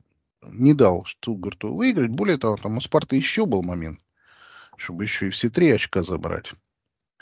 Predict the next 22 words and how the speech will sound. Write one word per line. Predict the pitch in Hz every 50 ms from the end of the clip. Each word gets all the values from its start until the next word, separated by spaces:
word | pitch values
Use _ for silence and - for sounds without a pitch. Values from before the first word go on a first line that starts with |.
| - - - - - - - - - - _ -
Ну, | 233 285 311 311 269 269 - _ _ -
поэтому | - 196 208 208 - 214 202 208
ничья, | 208 214 226 220 - - 254 254 240 226 170
она | 151 151 160 160 151 147 135 123
свела | - - - 139 139 139 120
эти | 104 104 - 98
команды | - - 117 110 107 101 92 87 90
в | 85
борьбу | 82 107 107 101 95 101
за | - 98 101 104
топ-двадцать | - 113 110 104 110 117 - - - -
четыре. | - - - - 262 254 226 165 131 _ _ -
Ну, | 139 160 202 240 269 269 269 -
вполне | - - - 127 127 123 117
возможно, | 110 107 113 110 107 - - -
кстати, | - - 117 - -
что | - - - 110
они | 101 98 104
обе | 107 104 95 101 -
туда | - 101 92 104 98
и | 90
попадут. | 92 - - - - - 147 175 185 - -